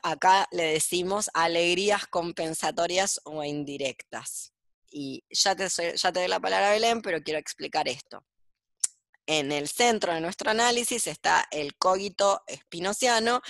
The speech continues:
y el cogito spinociano no pasa por una conciencia de lo que hace bien o lo que hace mal, una conciencia como imagen mental producida por el cerebro, sino por el cuerpo.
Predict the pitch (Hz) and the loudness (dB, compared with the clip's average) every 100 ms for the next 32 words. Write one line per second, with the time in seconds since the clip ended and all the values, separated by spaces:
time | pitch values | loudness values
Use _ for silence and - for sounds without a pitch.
0 | 277 - - 139 143 175 175 180 190 - | -12 -12 -10 -8 -4 0 0 0 -4 -4
1 | 170 175 196 202 202 - 175 185 202 - | -4 -2 0 0 0 -4 -2 2 2 4
2 | 226 226 - 151 - 151 143 135 - - | 2 2 0 -2 0 -2 -2 -4 -14 -20
3 | - - _ - 190 196 180 - 151 147 | -20 -20 _ 0 2 4 2 2 0 0
4 | 190 - 226 190 185 - 175 180 185 - | 0 4 4 4 0 0 2 0 -2 -8
5 | 139 131 135 139 - 139 147 175 180 160 | -8 -8 -8 -8 -6 -4 0 0 0 -2
6 | 135 - - 190 220 233 208 214 175 147 | -6 -8 -6 -4 0 2 2 0 -4 -4
7 | 139 139 - 160 165 165 156 131 139 151 | -6 -6 -4 -4 -2 -4 -6 -6 -4 -2
8 | 175 185 208 165 151 147 165 165 147 131 | 0 0 -2 -2 -4 -2 -2 -2 -8 -6
9 | 170 170 170 185 - 254 247 220 233 240 | -2 0 0 -4 0 2 4 4 4 2
10 | 214 190 196 202 180 147 - 147 139 - | 0 0 2 2 2 0 -2 -2 -2 -4
11 | 123 | -14